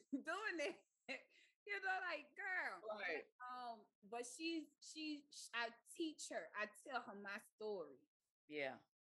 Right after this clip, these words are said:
Speaker 1: I
Speaker 2: Yeah.
Speaker 1: teach. I don't, I don't keep nothing from her.
Speaker 2: Yeah. And
Speaker 1: They
Speaker 2: that's big.
Speaker 1: teach, they teaching them on T V. They teaching them
Speaker 2: Oh,
Speaker 1: on
Speaker 2: yeah.
Speaker 1: YouTube. They teaching them at school. So why wouldn't we teach them?
Speaker 2: Exactly. That's how you protect them, by telling them.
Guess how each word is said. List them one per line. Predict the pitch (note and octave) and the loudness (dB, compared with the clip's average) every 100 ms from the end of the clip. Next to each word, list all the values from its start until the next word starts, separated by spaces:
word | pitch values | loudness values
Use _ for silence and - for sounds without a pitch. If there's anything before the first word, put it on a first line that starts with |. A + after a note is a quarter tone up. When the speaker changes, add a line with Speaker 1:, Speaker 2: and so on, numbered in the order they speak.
| _ | _
Speaker 1:
I | G#3 A3 | 0 0
Speaker 2:
Yeah. | C#4 | 0
Speaker 1:
teach. | D4+ - - | -2 -2 -2
I | A#3 | -2
don't, | A3 | 0
I | A3+ | 0
don't | B3 C4 | 0 -4
keep | D4 A3+ | -6 -2
nothing | A3+ A3+ - | -2 -2 -4
from | G3+ F#3+ G3+ | -4 -4 -8
her. | C4+ _ _ - | -14 _ _ -12
Speaker 2:
Yeah. | C3+ B2+ B2+ - _ _ - | -4 -4 -4 -10 _ _ -8
And | C3+ | 2
Speaker 1:
They | - | 2
Speaker 2:
that's | - C#4+ | 2 -2
big. | C4 | -4
Speaker 1:
teach, | - - C4 F#3 | -4 -16 -14 -2
they | A#3 B3 | -2 2
teaching | F4 D4 D#4 | 0 0 -2
them | C4+ B3+ | -2 0
on | A#3+ A#3 - | 0 -2 -2
T | D#4+ C#4 | -2 -2
V. | C4+ C#4 | -4 -2
They | A#3 A#3+ | 0 2
teaching | - D4+ D4 | 0 -2 -2
them | C4+ | 0
Speaker 2:
Oh, | |
Speaker 1:
on | C4 | 0
Speaker 2:
yeah. | A3+ | -2
Speaker 1:
YouTube. | C#4+ - - C4+ A3 | -4 -8 -10 -6 2
They | A#3+ | 2
teaching | A#3+ E4 D#4+ C#4 | 2 -2 0 0
them | C4 | 0
at | A#3+ B3 | 0 -2
school. | - D#4 D4+ D4 _ _ - | -6 -4 -2 -6 _ _ -4
So | C#4 | 0
why | B3+ C4+ C#4+ C4 | 4 6 4 2
wouldn't | C#4+ C4 | -2 0
we | D#4 E4+ | -2 -2
teach | C4+ G3 - - | -6 -6 -8 -8
them? | D3+ C3+ | -12 -10
Speaker 2:
Exactly. | D3 C#3 C#3+ C#3 C3+ C3 B2+ A#2+ _ _ _ - | -8 -6 0 2 2 -4 -16 -16 _ _ _ -2
That's | D#3+ G3+ | 2 4
how | G3+ | 4
you | F3+ D#3+ | 2 0
protect | - C#3+ - F3 - | -8 -6 0 0 0
them, | C3 A#2+ - _ _ - | -8 -10 -12 _ _ -8
by | A#2+ - - | -8 -6 0
telling | D#3 C3+ A#2 | 0 0 -6
them. | G#2 | -10